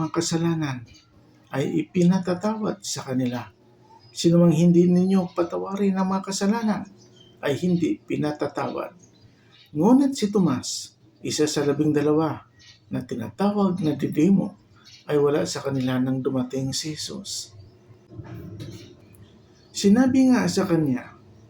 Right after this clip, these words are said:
ng ibang mga alagad, "Nakita namin ang Panginoon." Ngunit sinabi niya sa kanila, "Malibang aking makita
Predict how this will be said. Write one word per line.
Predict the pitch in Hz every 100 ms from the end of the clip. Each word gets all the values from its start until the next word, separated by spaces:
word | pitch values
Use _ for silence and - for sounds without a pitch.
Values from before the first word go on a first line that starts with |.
| - -
ng | 143 156 143
ibang | 151 151
mga | 151 151 156 143
alagad, | 151 156 135 104 - - - - -
"Nakita | 147 302 254 254
namin | 247 269 254 208
ang | 175
Panginoon." | 175 160 143 - 117 - - - - - 131
Ngunit | 131 147 143
sinabi | - 139 160 196 202
niya | 202 220 175
sa | -
kanila, | 170 135 127 123 - - _ _ _ _ -
"Malibang | 139 156 160 160
aking | 175 175 175 170
makita | 156 - 214 - -